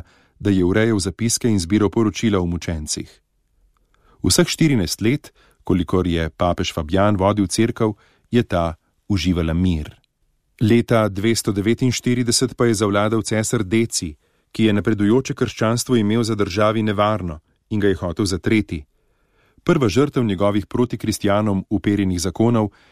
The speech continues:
je bil prav papež. Cesar mu je sodil sam dvajsetega januarja leta dvesto petdeset. "Si ti rimski škof?" ga je vprašal. Ko je papež priznal:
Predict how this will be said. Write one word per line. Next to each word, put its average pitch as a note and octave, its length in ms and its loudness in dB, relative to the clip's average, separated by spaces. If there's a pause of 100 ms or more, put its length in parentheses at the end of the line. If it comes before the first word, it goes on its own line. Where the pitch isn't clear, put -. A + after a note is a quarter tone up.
(160)
je A#2+ 80 2
bil A2+ 160 4
prav G#2+ 240 0
papež. E2 540 -6 (640)
Cesar A#2 440 2
mu G2 120 2
je F2 100 0
sodil G2 320 0
sam G#2 400 0 (640)
dvajsetega G2 600 0
januarja F#2 680 0 (320)
leta F#2+ 260 -2
dvesto E2+ 360 -2
petdeset. - 600 -4 (920)
"Si - 180 2
ti B2+ 300 2
rimski C3 380 0
škof?" G#2 400 -2 (720)
ga - 120 -4
je E2 120 -2
vprašal. D#2+ 480 -2 (1080)
Ko - 120 2
je F2+ 80 6
papež G2+ 460 2
priznal: F#2+ 600 0